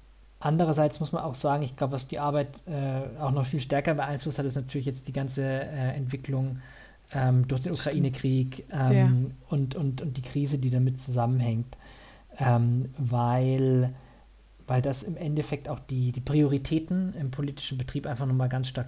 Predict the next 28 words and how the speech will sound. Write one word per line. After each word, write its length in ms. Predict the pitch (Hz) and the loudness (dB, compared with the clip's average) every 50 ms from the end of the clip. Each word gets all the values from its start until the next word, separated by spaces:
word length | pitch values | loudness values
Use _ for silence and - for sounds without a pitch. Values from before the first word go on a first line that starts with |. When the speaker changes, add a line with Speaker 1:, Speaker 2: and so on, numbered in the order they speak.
| - 127 | -2 0
Speaker 2:
Mhm. 0 | |
Speaker 1:
durcheinander 480 | 202 202 185 196 202 156 123 123 117 120 | 2 4 6 6 4 4 2 -2 -4 -4
würfelt. 460 | 123 120 113 - 123 123 127 - - | -4 -6 -6 -6 -8 -8 -8 -10 -6
Also 240 | - 139 120 131 131 | -4 -2 0 2 2
wenn 120 | 135 139 139 | 4 4 4
man 120 | 135 127 | 2 2
sich 200 | 131 131 127 - | 0 -2 -4 -4
anguckt, 320 | 147 139 - 147 127 - - | -4 -4 -4 -6 -8 -6 -6
wie 80 | 143 | -8
viel 340 | 127 - 147 135 135 139 135 - - - - - - - - | -6 -2 2 2 2 2 0 -2 -10 -20 -20 -20 -20 -10 -4
Gesetzgebung 720 | 135 127 147 147 - - - - 147 143 143 143 143 147 | 0 2 2 0 0 -4 -4 -2 0 0 0 0 0 0
in 120 | 160 147 | -2 -2
den 140 | 135 131 127 | 0 2 2
letzten, 840 | 131 135 135 - - - - - 147 143 143 139 139 139 135 127 131 - - - - - - - - - - - | 2 0 0 -4 -8 -10 -6 -4 -2 -2 0 0 0 -2 -2 -4 -8 -12 -18 -20 -20 -20 -20 -20 -20 -10 -4 2
ähm, 300 | 127 127 123 127 131 131 - | 4 4 4 4 2 0 -2
acht 220 | - 131 - - | -6 -8 -4 -2
Monaten 360 | 151 156 160 156 151 156 135 | 0 2 2 2 0 -2 -4
passiert 380 | - 143 127 - - 147 143 143 | -4 -6 -6 -4 -4 -4 -4 -4
ist 100 | 123 123 | -4 -4
im 80 | 131 | -2
Bereich 320 | 127 131 127 131 131 131 - | -2 -2 -2 -2 -4 -4 -4
Energie, 480 | 151 135 131 123 131 143 147 147 151 - - | -4 -4 -4 -4 -4 -6 -8 -10 -8 -4 -2
die 100 | 135 123 | 0 2
war 140 | 135 139 143 | 4 4 4
ja 120 | 135 127 | 6 6
nie 180 | 131 135 139 131 | 6 4 4 2
so 180 | - 135 120 | -2 -4 -4
geplant. 720 | 107 113 107 - - - 143 139 123 113 117 - - - | -4 -6 -8 -8 -8 -8 -6 -4 -4 -6 -6 -10 -12 -16